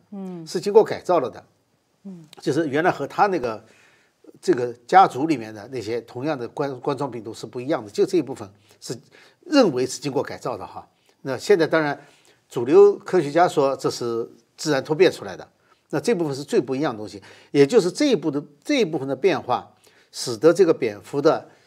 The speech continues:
Speaker 2: 这个病毒可以感染到人，就是跨种的
Speaker 1: 对。
Speaker 2: 原因，就是因为这部变-，这部分变化了。
Speaker 1: 对。
Speaker 2: 所以这部分究竟，呃，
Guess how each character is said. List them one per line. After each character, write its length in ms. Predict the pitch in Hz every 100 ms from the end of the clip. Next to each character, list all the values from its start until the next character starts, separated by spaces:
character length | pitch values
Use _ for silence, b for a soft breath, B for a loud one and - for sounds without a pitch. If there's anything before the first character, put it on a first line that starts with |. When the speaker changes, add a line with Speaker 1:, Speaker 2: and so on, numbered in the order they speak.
| b b _
Speaker 2:
这 180 | 143 117
个 320 | 120 107 101 b b b _
病 220 | 196 151
毒 320 | 123 127 151 -
可 180 | 160
以 100 | 165
感 180 | - 131
染 80 | 113
到 140 | 110
人， 260 | 101 95 113 -
就 120 | 151
是 80 | 139
跨 340 | - 226 175
种 220 | - 90 87
的 180 | 107 165 -
Speaker 1:
对。 200 | 208 170 - _
Speaker 2:
原 240 | 131 156
因， 140 | 220 196
就 100 | 190
是 120 | 165
因 60 | 135
为 60 |
这 120 | 131 139
部 120 | 110
变-， 200 | 143 147 -
这 140 | 180
部 100 | 117 143
分 100 | 123
变 180 | 165
化 160 | 113 101
了。 120 | 95 _
Speaker 1:
对。 240 | 196 165 165
Speaker 2:
所 140 | -
以 40 | 254
这 160 | 294
部 120 | 247 185
分 140 | 196
究 180 | 247 262
竟， 320 | 254 180 139 b b b b b _ -
呃， 340 | 139 131